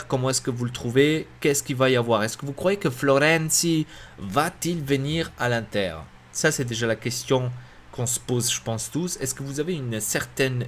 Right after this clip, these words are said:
idée, euh, par rapport à ça ? Moi, pour moi, Florenzi, il faut,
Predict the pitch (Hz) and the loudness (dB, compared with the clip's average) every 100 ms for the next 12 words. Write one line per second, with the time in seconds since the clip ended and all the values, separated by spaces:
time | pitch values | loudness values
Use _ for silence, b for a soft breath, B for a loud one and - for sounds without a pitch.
0 | - 127 110 113 123 B B B B B | -4 -4 2 2 2 B B B B B
1 | - 110 107 104 - 123 117 131 117 101 | 0 4 6 4 2 2 2 4 4 2
2 | - 82 95 170 208 175 175 170 156 147 | -2 -6 0 0 0 -4 -2 0 0 2
3 | 170 196 175 - 160 156 143 131 B B | 2 2 0 0 0 2 2 0 B B
4 | B B B B B - - - 131 - | B B B B B -12 -10 -6 -6 0
5 | 208 208 190 185 175 170 170 | 2 4 4 4 6 6 4